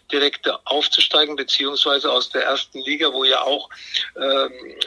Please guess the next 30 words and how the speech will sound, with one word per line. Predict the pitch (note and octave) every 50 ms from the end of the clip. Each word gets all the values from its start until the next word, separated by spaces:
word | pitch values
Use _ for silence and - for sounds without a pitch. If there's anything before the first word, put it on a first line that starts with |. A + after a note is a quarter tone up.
| -
vier, | C#3+ - - - E3+ D#3
fünf | - E3 D3+ C#3+ - -
Mannschaften | B2 C3 D3 D3 C#3+ D3+ C#3 - - -
immer | C#3+ C#3 D#3 D#3+
irgendwo | D3 - D3 D3+ D3+ C#3+ C3
auch | C3 C3
schon | - D3+ C3+
in | C3+ C3+
den | C3 B2
letzten | B2+ C3 - - - C#3
Jahren | C3 B2+ C3+ C#3 C3+
zusammen | - C#3+ B2 - B2 A#2 A#2+ D3 D3+ D3
war. | C#3+ C#3+ C#3+ C#3+ - - - - - - - - -
H | - - C3+ C3 C3 C3+ C#3
S | C3+ -
V | - - C#3 D3+ C#3+
hat | D3+ D3
sich | - C#3+ C3 -
irgendwann | - C3 C3 - C#3 C3
mal | C3 B2+ C3
mit | C3+ C#3 - -
achtundzwanzig | C3 B2+ - - - D3 C3 - C#3 C3 C3+ C#3+ C#3 - -
Punkten | D3 D3 D#3 - - D3+
in | C3+
der | B2+ C3+
ersten | C3+ C#3 - - -
Liga | C3 C#3 C#3 C3+ B2 G#2+
halten | A2+ B2+ - - - -
können. | - B2 A#2 A#2+ B2
Also | A#2+ G#2+ - C3+ A#2+